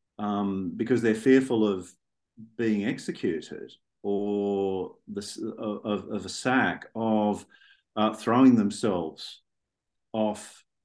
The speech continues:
the, the walls into, into cana-, canals, uh, at,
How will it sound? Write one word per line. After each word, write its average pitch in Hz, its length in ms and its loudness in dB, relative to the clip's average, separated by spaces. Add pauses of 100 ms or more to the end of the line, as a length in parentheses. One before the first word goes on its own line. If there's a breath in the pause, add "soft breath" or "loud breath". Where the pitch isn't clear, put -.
(160)
the, 92 680 -2
the 107 80 -2
walls 110 600 4
into, 101 800 0
into 98 240 -6
cana-, 101 500 -2 (140)
canals, 120 720 -2 (520 soft breath)
uh, 98 360 -2
at, 113 100 -2